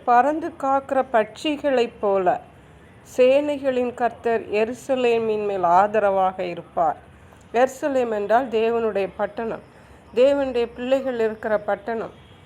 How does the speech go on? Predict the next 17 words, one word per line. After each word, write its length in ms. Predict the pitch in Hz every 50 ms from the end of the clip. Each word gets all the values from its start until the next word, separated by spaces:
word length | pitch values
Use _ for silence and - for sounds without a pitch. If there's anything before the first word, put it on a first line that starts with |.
| - - - - -
பறந்து 400 | - 240 247 269 294 330 320 320
காக்கிற 500 | 294 - 330 277 269 269 269 285 269 254 - -
பட்சி 340 | 247 226 226 - - 247
என்றால் 420 | 226 202 190 190 180 185 185 202 220 -
பட்சி, 480 | 247 233 220 226 - - - - 320 277 - - - - -
பறவைகள் 560 | 233 220 233 277 302 294 294 277 226 240 220
மிக 300 | 196 202 208 208 269 285
அதிகமாக 800 | 277 262 226 208 254 - - 254 233 220 220 220 214 202 214 202
பறந்து 480 | 175 - 196 190 190 196 202 202 190
போகும். 400 | 185 - 185 170 156 147 151 - - - - - - - - - - - - - - - - - -
அப்படியே 800 | - - 226 - - 311 330 294 277 233 190 175 170 185 233 262 - - - - - - - - - - _ -
கர்த்தரும் 640 | 233 220 - - - 320 320 302 277 208 175 160 165 - - - - - - - - - - 175
தேவனும் 640 | 214 240 285 311 311 311 285 247 190 165 156 165 131 139 - - -
ஆகிய 360 | 233 214 208 208 208 220 202
இயேசு 400 | 190 196 226 277 - - 302 277
கிறிஸ்து 460 | - 269 220 233 214 - - 220 196
நம்மை 460 | 175 165 175 196 233 262 262 240 -